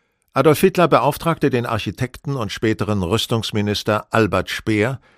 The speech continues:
Berlin durch gigantische Neubauten in die Welthauptstadt Germania zu verwandeln.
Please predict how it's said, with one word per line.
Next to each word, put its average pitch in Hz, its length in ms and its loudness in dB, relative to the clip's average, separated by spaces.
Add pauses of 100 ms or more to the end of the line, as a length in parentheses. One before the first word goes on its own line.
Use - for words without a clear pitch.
(360)
Berlin 151 480 4
durch 123 380 -2
gigantische 127 680 2
Neubauten 113 760 0
in 107 180 -4
die 90 340 -6
Welthauptstadt - 920 -4
Germania 104 720 -2
zu - 180 -8
verwandeln. 76 600 -8